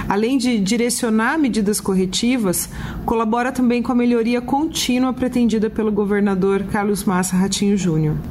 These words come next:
O incentivo à participação popular se dá principalmente por meio do portal da transparência e dos canais de ouvidoria. No portal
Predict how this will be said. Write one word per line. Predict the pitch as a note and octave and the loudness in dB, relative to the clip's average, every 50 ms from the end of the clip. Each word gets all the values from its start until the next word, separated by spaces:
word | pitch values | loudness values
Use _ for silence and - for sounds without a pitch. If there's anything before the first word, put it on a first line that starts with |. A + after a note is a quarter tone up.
| - - - | -6 -2 0
O | G#3 A3+ | 2 2
incentivo | A#3 A#3+ - C4 B3 A#3 A3+ - - D4 D#4 D#4+ C#4+ C4+ | 2 2 0 2 2 2 2 0 0 0 0 0 0 -2
à | |
participação | - A3+ G#3+ G3 G3 F#3+ - - G3 F#3+ - G3+ G3 G3 | -2 -2 -4 -2 -4 -4 -4 -2 -2 -2 0 0 0 0
popular | G3+ G3 G3 - F#3+ G3 G3 G3+ G#3+ - | 0 -2 -2 0 0 0 0 0 -2 -2
se | - - | -2 0
dá | G3 G3 G3 | 0 0 -2
principalmente | F#3+ - - G#3 C4+ E4 F#4+ F#4 - - - C4 A#3+ A3+ A3 G#3+ G#3+ A#3 C4 B3+ - - - - - - - - | -2 -2 -2 0 2 2 2 0 0 -2 -2 0 2 2 2 2 2 2 0 0 -4 -6 -8 -8 -10 -10 -6 -2
por | - D4 D4+ | 0 0 2
meio | C#4+ C4+ A#3+ A#3+ | 2 2 2 2
do | G#3+ A#3+ | 0 0
portal | A#3+ - B3 A#3+ A#3+ A#3+ A3 G3+ G3+ | 0 0 -2 -2 -2 -2 -2 -2 0
da | G#3 G3+ | -2 -2
transparência | G3+ G3+ G#3 G#3 - - - G#3 F#3 F3+ F3+ F#3+ G3 - G#3 | 0 -2 -2 -2 -2 -2 -4 -2 0 0 0 0 0 0 0
e | F#3 | 0
dos | G#3 G3+ - | -2 -2 -2
canais | - A3+ A3 G#3+ F#3+ F3+ F3+ F#3+ F#3 | -2 -2 0 0 2 2 0 0 0
de | F#3 G#3 | 0 0
ouvidoria. | G3+ G3 F#3 A3 G3 A#3+ B3+ A3+ G#3 F3 E3 E3+ - - - - - - - - - - | 0 2 2 0 0 2 2 2 2 0 0 -2 -6 -10 -10 -10 -8 -8 -6 -6 -4 -2
No | A3+ A3+ | -2 -2
portal | - A#3 A3+ - - - A#3+ B3 B3+ A#3+ G#3+ E3+ E3 | 0 0 -2 -2 -2 -2 0 0 0 0 -2 -4 -6